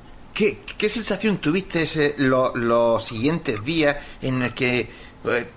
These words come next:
saltaban lo-, noticias por todos lados,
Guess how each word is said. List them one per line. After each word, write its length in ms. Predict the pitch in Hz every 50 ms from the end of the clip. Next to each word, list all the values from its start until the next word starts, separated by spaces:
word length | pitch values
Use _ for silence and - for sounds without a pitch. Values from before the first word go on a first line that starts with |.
| - -
saltaban 640 | - - 139 123 - 165 151 151 151 151 147 143 135
lo-, 180 | 135 135 139 139
noticias 560 | 135 117 117 110 95 147 147 - - 139 127
por 420 | - - - - 127 110 104 - -
todos 340 | - 131 120 110 110 107 104
lados, 840 | 104 107 113 135 147 156 156 151 143 151 151 147 143 147 147 147